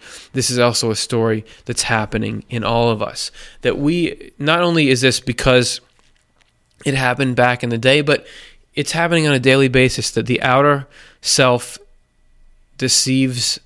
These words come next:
the inner self. That we think, okay, because you can just look at a person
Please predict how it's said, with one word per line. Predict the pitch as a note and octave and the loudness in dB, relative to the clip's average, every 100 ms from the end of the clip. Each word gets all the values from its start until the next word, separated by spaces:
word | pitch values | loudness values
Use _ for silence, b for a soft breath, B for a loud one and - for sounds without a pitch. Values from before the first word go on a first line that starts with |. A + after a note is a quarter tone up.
| - | -6
the | B2 | -2
inner | A#2 G#2+ | -2 -2
self. | - - - - _ _ | -6 -8 -14 -20 _ _
That | B2+ A#2+ | -4 2
we | C3 | 2
think, | C3 C3+ B2 | 2 0 0
okay, | C#3+ B2 A2+ B B B B2+ | 0 2 0 B B B -8
because | C3+ - E3+ | -6 0 0
you | F#3+ | 0
can | G3 F3 | 0 0
just | D#3 C3+ | -2 0
look | E3+ G3 | 0 2
at | F3 | 0
a | |
person | - E3 D3+ A#2 A2+ | 2 0 0 -2 -6